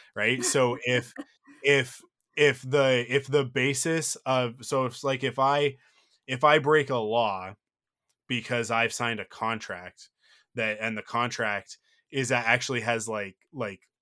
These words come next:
Speaker 1: clauses in it that are, that are illegal, right? So it's like, "If I don't do this, you'll murder me."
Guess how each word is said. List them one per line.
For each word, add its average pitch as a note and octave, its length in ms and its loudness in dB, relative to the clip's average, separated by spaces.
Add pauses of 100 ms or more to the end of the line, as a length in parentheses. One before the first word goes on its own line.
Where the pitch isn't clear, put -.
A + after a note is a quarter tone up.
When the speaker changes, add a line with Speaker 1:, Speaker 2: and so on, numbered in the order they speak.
(140)
Speaker 1:
clauses A2+ 540 -2
in A2+ 100 -4
it G#2+ 160 -6
that G#2 100 -6
are, G2+ 300 -6
that G#2+ 160 -10
are G2+ 160 -6
illegal, G2 560 -10
right? G#2+ 320 -4
So G#2+ 160 -8
it's - 120 -16
like, G#2 160 -8
"If G#2 120 -8
I G#2+ 120 -2
don't G#2+ 220 -8
do G2 140 -16
this, G#2+ 220 -8
you'll G2 120 -12
murder G2 340 -12
me." D3 220 -10